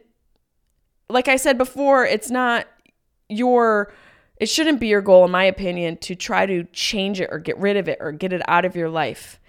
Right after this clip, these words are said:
Grief is there. You just have to find a way to make it fit into your, into your livelihood, into your life, into your existence. And so for the past few Christmases, it's been heavy, and I haven't really felt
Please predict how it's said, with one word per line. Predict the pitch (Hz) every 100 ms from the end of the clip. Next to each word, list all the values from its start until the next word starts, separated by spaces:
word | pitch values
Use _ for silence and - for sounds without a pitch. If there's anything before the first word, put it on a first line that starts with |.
| _ _ _ _
Grief | 202 262 254
is | 226
there. | 240
You | 226
just | 190
have | 220
to | -
find | 185 190 185
a |
way | 175 175
to | 175
make | 165 165
it | 165 151 -
fit | - - -
into | 175 -
your, | 156 147 139 - _ -
into | 180 170
your | 160 151 - -
livelihood, | 156 151 220 220 190 180 156
into | 143 -
your | 151 147
life, | 147 180 190 160
into | 156 151
your | 151 147
existence. | 147 156 165 185 165 151 - - _ _ _ _ _ _ _ _ _ - _
And | 196 196 190 185 - _ - _ _ _ _
so | - 277
for | 269 294
the |
past | 294 302 320
few | 302
Christmases, | - 311 302 269 208 196 220 220 - _ _ _
it's | 220 220
been | 226 233 233
heavy, | 233 247 240 185 165
and | 175 180 180
I | 151 185
haven't | 185 190 190
really | 151 196 196
felt | - 185 185 175